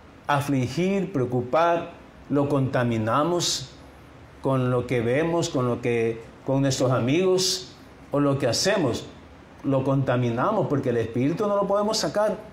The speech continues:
y Él no se va a ir, porque nosotros fuimos sellados, pero a, a veces sí lo contaminamos, y lo, lo afligimos, lo preocupamos.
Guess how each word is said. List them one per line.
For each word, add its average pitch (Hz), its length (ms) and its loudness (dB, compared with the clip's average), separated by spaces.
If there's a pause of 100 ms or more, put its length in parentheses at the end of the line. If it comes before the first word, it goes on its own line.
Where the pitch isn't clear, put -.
(400)
y 131 140 2
Él 147 140 2
no 185 100 2
se 185 160 0
va 165 140 4
a 147 60 4
ir, 175 340 2 (420)
porque 131 260 0
nosotros 139 460 0
fuimos 151 300 2
sellados, 131 560 2 (400)
pero 123 180 2
a, 117 220 0
a 117 100 0
veces 135 380 0
sí 165 200 0
lo 165 220 0
contaminamos, 117 1000 -2 (440)
y 131 80 0
lo, 120 300 0
lo 123 100 0
afligimos, 120 640 -2
lo 113 140 -2
preocupamos. 110 720 0